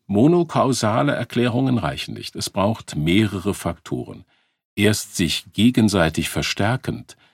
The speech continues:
entfalten sie ihre Dynamik. Die naheliegende Vermutung, warum es zu einer solchen Häufung von Krieg, Mord und Totschlag kam, ist, dass die einwandernden Bauern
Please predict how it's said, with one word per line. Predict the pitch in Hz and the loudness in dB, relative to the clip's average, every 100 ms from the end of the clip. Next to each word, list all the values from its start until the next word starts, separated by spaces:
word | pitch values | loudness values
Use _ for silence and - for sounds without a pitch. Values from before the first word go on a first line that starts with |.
| _ _ _ | _ _ _
entfalten | - - 85 80 101 110 | -8 -2 2 2 2 0
sie | 98 90 | 0 0
ihre | 95 95 | 0 0
Dynamik. | 92 80 62 - - _ _ _ - | 2 0 -4 -10 -16 _ _ _ -2
Die | 95 | 2
naheliegende | 131 139 127 123 117 98 | 4 4 4 4 4 2
Vermutung, | 98 85 90 107 113 104 101 - _ _ _ _ | 2 2 0 0 0 0 -2 -6 _ _ _ _
warum | 90 87 160 151 | 0 4 6 6
es | 98 - | 4 2
zu | 120 | 0
einer | 95 92 | 2 2
solchen | 110 110 - 80 | 2 2 0 0
Häufung | 95 107 113 - 69 58 | 2 4 2 0 -4 -4
von | - 95 | -6 -6
Krieg, | - 120 107 95 - | -2 0 2 0 0
Mord | 85 90 101 101 | 0 2 0 -2
und | 78 78 | -4 -2
Totschlag | 110 98 - - 69 - | 0 2 0 -4 -4 -4
kam, | 85 85 107 | -4 -2 -2
ist, | - 101 123 - - _ _ _ _ _ | -2 -4 -4 -6 -10 _ _ _ _ _
dass | - | -6
die | - - | -4 -2
einwandernden | 85 101 113 95 87 98 82 73 67 | 2 4 4 6 4 4 0 -2 -4
Bauern | 73 80 120 127 139 | 2 2 4 2 0